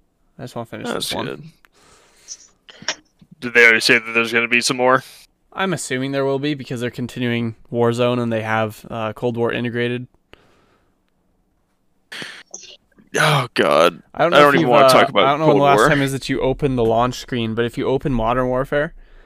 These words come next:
Speaker 1: you get three options. You get Warzone, Modern Warfare, or Cold War, all in the same, like, home screen. And then you click on one of those to go into which actual game you're going to play.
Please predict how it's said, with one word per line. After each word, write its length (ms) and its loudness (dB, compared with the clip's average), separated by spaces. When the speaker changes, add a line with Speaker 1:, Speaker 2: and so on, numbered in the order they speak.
Speaker 1:
you 180 -4
get 280 0
three 360 -4
options. 540 -2
You 120 -6
get 180 -2
Warzone, 600 0
Modern 400 2
Warfare, 500 -2
or 340 4
Cold 380 0
War, 340 -6
all 240 4
in 100 -2
the 60 -2
same, 420 0
like, 240 -6
home 260 -2
screen. 320 -4
And 180 -2
then 80 -2
you 100 -4
click 200 -6
on 120 0
one 120 -2
of 60 -4
those 300 -4
to 120 -6
go 120 -2
into 120 -8
which 160 -8
actual 380 -10
game 300 -10
you're 100 -10
going 220 -10
to 60 -18
play. 280 -14